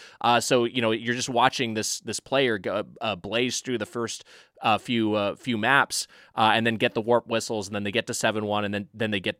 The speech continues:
they do this crazy glitch where a magic pipe appears, and then the whole screen goes to, uh, uh, uh, to garbage data, and then the ending cinematic plays. But it was one of those things where it's like, "This is a fucking rad speed run."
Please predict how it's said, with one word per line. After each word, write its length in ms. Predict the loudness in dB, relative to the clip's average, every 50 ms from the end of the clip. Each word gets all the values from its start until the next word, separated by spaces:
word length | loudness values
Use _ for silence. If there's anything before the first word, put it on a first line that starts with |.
| _
they 140 | -6 -6 -4
do 140 | -4 -4 -4
this 160 | -4 -6 -8 -8 -6
crazy 340 | -4 -2 -2 -2 -2 -4 -8
glitch 320 | -6 -4 -6 -4 -4 -4
where 160 | -4 -2 -2
a 80 | -2 -4 -2
magic 340 | -2 0 0 0 -2 -8 -6
pipe 240 | -4 -4 -4 -4 -4
appears, 460 | -8 -10 -8 -6 -4 -4 -4 -4 -6
and 80 | -8
then 80 | -8 -6
the 80 | -6 -4
whole 240 | -4 -4 -4 -6 -8 -10
screen 380 | -10 -6 -4 -4 -4 -4 -4 -4
goes 280 | -2 -2 -2 -4 -4
to, 200 | -6 -4 -4 -2
uh, 220 | 0 0 -2 -2 -4 -8 -14 -20 -20 -20 _ _ -2
uh, 240 | -2 0 0 0 -2 -4 -2
uh, 140 | -2 -2 -2
to 160 | -2 -4 -6
garbage 460 | -2 0 0 0 0 -2 -4 -6 -4
data, 220 | -2 -2 0 2 2
and 300 | 2 2 0 -2 -4 -4
then 120 | -6 -6
the 120 | -4 -4 -4
ending 220 | -4 -4 -6 -8
cinematic 580 | -8 -8 -8 -6 -4 -2 -2 -2 -2 -4 -6 -8
plays. 420 | -10 -8 -8 -8 -10 -12 -14 -16 -18 -20 -10 _
But 120 | 0 2 4
it 80 | 6
was 200 | 6 6 4 4
one 60 | 2 0
of 60 | 0
those 120 | -2 -2
things 180 | -2 -4 -4 -4
where 80 | -6
it's 120 | -6 -6 -8
like, 140 | -8 -6 -6
"This 180 | -6 -6 -6
is 120 | -8 -10 -10
a 80 | -10
fucking 360 | -10 -10 -10 -10 -10 -12 -10
rad 280 | -6 -4 -4 -4 -4 -6
speed 260 | -10 -10 -10 -10 -8 -8
run." 280 | -10 -10 -10 -12 -14